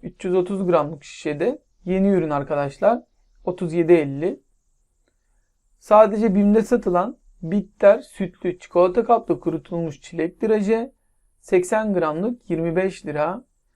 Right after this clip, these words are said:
Sütlü İsviçre çikolatası, yüz gramlık, yirmi bir elli. İzmir bombası, iki yüz yirmi gram,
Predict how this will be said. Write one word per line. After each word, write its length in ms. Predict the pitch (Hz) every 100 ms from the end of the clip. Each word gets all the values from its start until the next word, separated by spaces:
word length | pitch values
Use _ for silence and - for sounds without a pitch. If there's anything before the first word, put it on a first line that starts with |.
| _ _
Sütlü 520 | _ 202 180 - 233
İsviçre 520 | - 180 185 190 220 226
çikolatası, 640 | - 190 156 - 143 156
yüz 360 | 151 160 180
gramlık, 640 | 180 185 151 139 165 381 -
yirmi 360 | 165 160 147 143
bir 100 | 156
elli. 520 | 190 202 202 214 202 - _ _ _ _ _ _ _ _ _ _
İzmir 440 | 196 196 220 233 202
bombası, 640 | 185 156 151 143 196 - -
iki 220 | - 180
yüz 160 | 156
yirmi 240 | 160 165 196
gram, 420 | 175 156 175 262